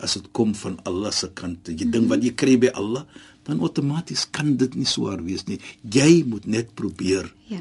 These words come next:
Speaker 2: dan word dit vir jou makliker,
Speaker 1: Dit is
Speaker 2: né?
Speaker 1: gemaklik, dit word net gemaklik, want
Speaker 2: Ja.
Speaker 1: jy, kom sê ek so, Shaida, want Allah sê, "Man yattaqillah yaj'al lahu makhraja." Die ene wat God vreesend is, wat altyd vir Allah wil tevreden stel,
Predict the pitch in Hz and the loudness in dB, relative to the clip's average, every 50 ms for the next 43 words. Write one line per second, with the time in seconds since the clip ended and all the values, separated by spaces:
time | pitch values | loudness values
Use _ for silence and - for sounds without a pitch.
0 | 180 185 - 196 196 196 214 226 240 233 233 - - 214 190 190 190 190 185 - | -8 -6 -4 -4 -2 2 4 4 4 4 2 0 -2 -2 -2 0 0 -2 -6 -4
1 | - - 185 196 - 262 220 - - 269 269 285 294 - - 262 240 214 277 226 | 0 2 2 4 6 4 4 6 8 8 8 8 8 8 6 4 4 6 4 6
2 | 202 247 262 285 - 254 240 240 - 202 190 151 151 139 - - 147 131 - 127 | 6 8 8 8 8 8 6 6 4 2 4 4 2 0 2 2 2 2 2 2
3 | 131 123 127 143 143 123 - - - - - 320 339 - - 233 220 190 - - | 4 4 6 6 4 2 0 -6 -2 2 4 4 6 6 6 6 4 4 4 4
4 | 165 147 127 - 117 101 98 90 117 139 165 196 214 240 339 370 349 294 208 - | 4 4 4 2 0 0 0 0 0 2 2 2 2 4 4 4 6 6 6 6
5 | - 196 190 190 214 233 247 262 269 - - 269 262 - 226 247 240 240 240 233 | 6 6 6 6 6 6 6 6 4 4 2 0 0 2 2 2 4 4 6 6
6 | 214 220 208 156 160 156 156 143 143 143 123 - 113 120 123 123 101 - 107 110 | 6 4 4 2 2 0 0 0 -2 -4 -4 -6 -6 -8 -6 -6 -6 -8 -10 -12
7 | 104 - - 90 - _ - - - - - _ - 196 - 190 262 269 285 302 | -12 -12 -14 -16 -18 _ -20 -20 -20 -20 -6 _ 0 0 2 6 8 8 10 10
8 | 294 254 233 233 - - - 190 185 - - - 185 180 175 - - 151 123 113 | 8 8 8 6 4 4 4 2 2 2 0 0 2 4 4 2 2 0 -2 -2
9 | 104 131 190 202 - - - 262 208 277 254 - 214 240 226 - - 233 262 277 | 0 0 0 0 0 0 -2 0 0 0 -2 0 -2 -2 -2 -2 -2 0 2 6
10 | 294 285 269 254 240 240 190 - 214 220 220 - - 262 254 254 247 233 233 214 | 8 8 8 8 6 4 4 4 2 2 2 2 4 4 4 4 4 4 2 2
11 | 185 - - 233 240 233 196 | 2 0 0 0 0 -2 -4